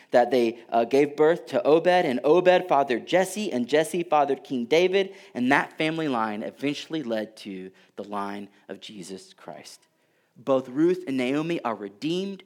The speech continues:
They're provided, they're protected for by Boaz, and their redemption led to the redemption of the whole world.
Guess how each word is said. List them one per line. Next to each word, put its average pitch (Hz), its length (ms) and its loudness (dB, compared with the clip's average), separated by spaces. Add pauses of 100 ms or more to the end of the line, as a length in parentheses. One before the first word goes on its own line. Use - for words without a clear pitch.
(180)
They're 127 100 -6
provided, 165 680 -4
they're 135 120 -2
protected - 760 -14
for 180 300 0 (240)
by 127 260 2
Boaz, 170 760 0 (280)
and 131 260 -4
their 190 300 4
redemption 123 580 -2
led 165 400 2
to 104 360 -8 (200)
the 117 120 -8
redemption 127 580 -4
of 107 180 -8
the 104 80 -10
whole 107 460 -4 (120)
world. 95 460 -10